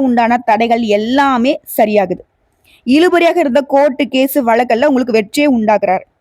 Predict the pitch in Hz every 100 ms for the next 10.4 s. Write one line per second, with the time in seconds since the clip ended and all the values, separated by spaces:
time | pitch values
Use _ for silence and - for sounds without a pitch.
0 | _ _ _ _ 339 392 302 320 311 277
1 | 370 370 359 320 311 302 311 269 247 269
2 | 240 202 269 - _ _ 269 349 349 285
3 | 359 - 285 330 339 349 285 262 262 285
4 | 302 220 214 190 - _ _ 277 311 311
5 | 349 277 240 285 247 220 208 - - _
6 | 277 302 339 311 294 285 - 269 285 226
7 | 214 196 190 - _ _ _ 214 247 285
8 | 339 381 381 349 339 330 302 - 320 311
9 | 254 240 294 320 330 403 403 - 392 339
10 | 302 277 226